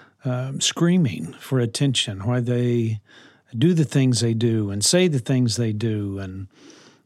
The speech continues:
and their actions, um, are speaking louder than their words, and it's because nobody's listening.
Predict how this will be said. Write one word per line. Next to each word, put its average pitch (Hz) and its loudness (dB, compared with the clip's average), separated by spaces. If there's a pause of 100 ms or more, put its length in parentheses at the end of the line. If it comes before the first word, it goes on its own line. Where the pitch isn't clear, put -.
and 127 2
their 127 2
actions, 127 -2 (160)
um, 98 -4 (640)
are 135 0
speaking 156 2
louder 147 2
than 131 2
their 120 2
words, 131 2
and 127 2
it's 127 0
because 127 -2 (460)
nobody's 147 4
listening. 190 2